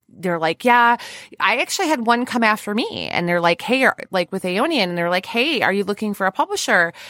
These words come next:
And, you know, I hooked them up with all the information and, you know, they even, they backed my Kickstarter a-, and everything. And it was really cool. Um, and I haven't heard back from them. So, uh, you know, I kind of,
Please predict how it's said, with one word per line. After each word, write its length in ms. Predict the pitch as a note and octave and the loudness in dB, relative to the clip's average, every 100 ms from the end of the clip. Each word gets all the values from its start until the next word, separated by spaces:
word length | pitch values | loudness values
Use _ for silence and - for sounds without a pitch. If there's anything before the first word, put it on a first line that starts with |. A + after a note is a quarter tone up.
| - - | -20 -8
And, 220 | - F#3+ G3+ | -2 0 2
you 60 | |
know, 60 | G3+ | 2
I 60 | F#3 | 2
hooked 240 | G3 B3+ | 2 0
them 100 | C4 | 0
up 80 | B3 | -2
with 100 | B3 | 0
all 120 | A3+ | 0
the 100 | G#3 G3 | 2 -2
information 840 | G3+ G3+ A3+ B3+ - B3 A#3+ A#3+ | -4 -2 0 0 0 2 2 2
and, 720 | A#3+ - F#3 F3 F3 F3 F3 - | -2 -2 0 2 2 -2 -6 -12
you 140 | - F#3 | -12 -6
know, 220 | F3 D#3+ | -2 -2
they 100 | E3 | -2
even, 360 | G3 A#3 G3 E3+ _ - - - | -2 -4 -8 -14 _ -20 -20 -6
they 160 | G3 | -4
backed 320 | F#3 F#3 G3 G#3 | 0 2 0 -2
my 120 | E3+ | -6
Kickstarter 800 | - C4 - - A#3 A3+ A3+ A3+ - - - - | -4 -10 -4 -4 -2 -2 -4 -4 -8 -16 -20 -8
a-, 40 | E3 | 0
and 380 | D#3+ D3 D3 F3 | 2 2 2 2
everything. 420 | D4 F#4+ A#3 E3+ | 0 0 -2 0
And 80 | F3 | 0
it 40 | |
was 120 | F#3+ | -2
really 200 | G3 G#3+ | -4 -6
cool. 520 | G3 - F#4+ E3 E3 - | -6 -8 0 0 0 0
Um, 280 | F3+ F3+ F3+ | 2 2 -2
and 220 | - F3+ F3 | -4 0 2
I 320 | F#3 F#3+ F#3 F#3 | 2 0 -4 -2
haven't 300 | F#3+ G3+ G3+ | -2 0 -4
heard 180 | G3+ | -4
back 220 | G3 B3 - | 0 -2 -2
from 180 | F3 | -10
them. 300 | D3 - - F#3+ _ - - - _ | -10 -16 -20 _ _ -20 -20 -20 _
So, 680 | - G#3+ F#3 F3 F3 - - _ | -2 2 4 4 2 -4 -16 _
uh, 440 | - D#3+ D#3 D3 D3+ - _ _ _ _ | 0 2 2 0 -4 -10 _ _ _ _
you 120 | G3+ G3+ | -4 2
know, 120 | F3+ | 4
I 100 | F#3+ | 2
kind 320 | - A3 G#3 | 2 0 0
of, 400 | G#3 F#3+ - - | -2 -6 -12 -16